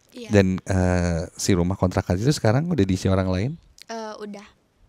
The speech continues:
Speaker 2: Udah.
Speaker 1: Mm-mm.
Speaker 2: Nah, sebelum pindah ada kejadian-kejadian nggak sih?
Speaker 1: Sebelum pindah gimana?
Speaker 2: Eh, biasanya kan kalau, eh, mau pindah nih, mau dikosongin,
Speaker 1: Mm-mm.
Speaker 2: itu sering ada perpisahan nih sama makhluk-makhluk yang <laughs> atau makhluk-makhluknya kayak ngasih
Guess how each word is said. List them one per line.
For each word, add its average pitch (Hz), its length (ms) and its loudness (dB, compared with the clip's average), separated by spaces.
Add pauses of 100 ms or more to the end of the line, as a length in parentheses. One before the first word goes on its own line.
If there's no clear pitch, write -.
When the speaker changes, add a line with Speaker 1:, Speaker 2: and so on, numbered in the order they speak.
(140)
Speaker 2:
Udah. 85 240 -2 (460)
Speaker 1:
Mm-mm. 220 300 -20 (100)
Speaker 2:
Nah, 139 220 8
sebelum 139 480 6 (480)
pindah 156 480 6
ada 127 180 2
kejadian-kejadian 113 600 6
nggak 98 120 4
sih? 147 120 -2 (240)
Speaker 1:
Sebelum 226 400 -16
pindah 226 480 -14
gimana? - 320 -20
Speaker 2:
Eh, 98 340 4
biasanya 101 460 4
kan 127 160 2
kalau, 95 480 4 (180)
eh, 90 220 -2
mau 90 160 -2
pindah 101 240 2
nih, 120 80 4
mau 101 160 2
dikosongin, 90 760 0
Speaker 1:
Mm-mm. 220 320 -20
Speaker 2:
itu - 160 -2
sering 90 300 0
ada 85 160 -2
perpisahan 98 560 -2
nih 104 160 -4
sama 90 320 -4 (400)
makhluk-makhluk 95 640 -2
yang 90 160 0
<laughs> - 640 -16
atau 113 160 6
makhluk-makhluknya 113 560 8
kayak 101 320 4
ngasih 98 480 0